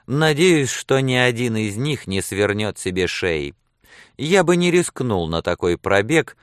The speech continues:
за всё золото, каким можно засыпать эту бухту".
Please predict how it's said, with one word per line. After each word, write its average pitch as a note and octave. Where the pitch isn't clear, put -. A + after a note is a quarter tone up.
за C3+
всё C#3
золото, A#2+
каким A#2+
можно B2+
засыпать A2
эту B2
бухту". C3+